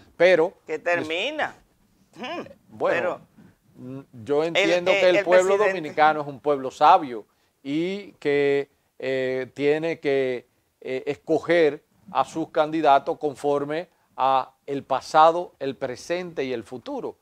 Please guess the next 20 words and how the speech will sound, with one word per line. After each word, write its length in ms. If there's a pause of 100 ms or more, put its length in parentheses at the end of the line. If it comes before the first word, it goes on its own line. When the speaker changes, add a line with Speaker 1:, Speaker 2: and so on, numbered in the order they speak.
(420)
Speaker 1:
de 380
cada 380
uno 280
de 80
los, 440
de 160
los 100
candidatos. 640 (400)
Y 120
el 120
candidato 600
de 80
nosotros 560
en 100
cuanto 300
al 100
pasado 600 (280)
presenta, 800 (300)
eh, 580 (340)
eh, 460